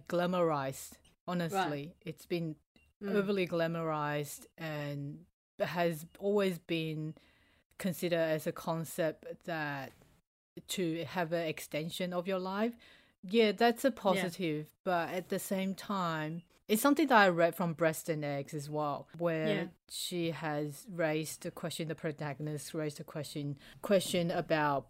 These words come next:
Speaker 1: become a parent, is it just essentially,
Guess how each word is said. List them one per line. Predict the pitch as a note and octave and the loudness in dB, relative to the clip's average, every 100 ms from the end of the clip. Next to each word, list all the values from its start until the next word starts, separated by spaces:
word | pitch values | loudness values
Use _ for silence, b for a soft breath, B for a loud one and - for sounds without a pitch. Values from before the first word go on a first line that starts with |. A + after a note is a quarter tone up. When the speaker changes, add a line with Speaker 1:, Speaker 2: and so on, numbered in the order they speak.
| - | -6
Speaker 1:
become | - - F#3 F3+ | -6 0 2 2
a | E3+ | -2
parent, | - E3 D#3+ E3 E3 F3+ | -2 0 2 0 0 -2
is | D#3+ F3+ | -2 2
it | D#3+ D3+ | 2 0
just | F3+ E3+ - | -2 -2 -2
essentially, | G3 D3 E3 E3 - E3+ D#3 D3+ D3 | -4 -2 0 0 0 0 2 2 2